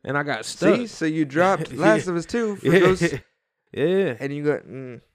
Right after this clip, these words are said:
Speaker 1: That samurai shit was just fun, man. I think, me
Speaker 2: Right?
Speaker 1: personally, I would've gave it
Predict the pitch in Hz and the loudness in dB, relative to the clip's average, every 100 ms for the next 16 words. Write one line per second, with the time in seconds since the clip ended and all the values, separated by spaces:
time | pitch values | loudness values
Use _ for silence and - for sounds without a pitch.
0 | - 160 - 170 208 135 117 - 131 113 | -12 -10 -4 -4 -2 -4 -4 -4 -8 -6
1 | 117 104 - 143 139 113 120 120 135 - | -10 -10 -8 -6 -6 -8 -10 -8 -4 0
2 | 165 131 _ 101 123 135 - 180 156 151 | -2 -4 _ -16 -4 2 2 4 2 2
3 | 147 151 123 135 127 123 127 123 - | -4 -4 -2 -2 -2 -2 -2 -4 -10